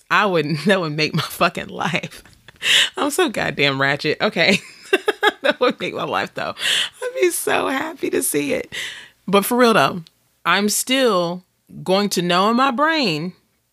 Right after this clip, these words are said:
that I'm not going to necessarily listen to Jay-Z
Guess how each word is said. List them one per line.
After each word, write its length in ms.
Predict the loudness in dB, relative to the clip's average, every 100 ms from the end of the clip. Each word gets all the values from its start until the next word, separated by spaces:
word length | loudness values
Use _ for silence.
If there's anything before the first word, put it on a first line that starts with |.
| _
that 300 | -2 2 2
I'm 260 | 2 2 2
not 400 | 2 2 0 -4
going 340 | 0 0 0
to 580 | 0 0 2 2 0 -2
necessarily 1300 | -2 0 0 0 -4 0 2 4 4 4 2 0 -4 _ _ _
listen 480 | -2 2 2 2 0
to 140 | 0
Jay-Z 880 | 0 4 4 2 0 0 0 -2 -6